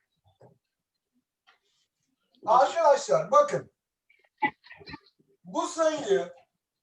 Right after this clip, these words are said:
tam kısmına göre yuvarlamamız istenirse birler basamağındaki sayıya göre yuvarlayacağız.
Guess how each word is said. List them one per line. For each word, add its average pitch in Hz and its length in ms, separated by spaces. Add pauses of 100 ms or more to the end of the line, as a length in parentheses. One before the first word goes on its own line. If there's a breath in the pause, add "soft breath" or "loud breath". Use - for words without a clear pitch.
(520)
tam 330 360
kısmına 311 480
göre 302 300
yuvarlamamız 285 920
istenirse 285 840 (1120)
birler 294 680
basamağındaki 302 920
sayıya 285 480
göre 302 300
yuvarlayacağız. 220 880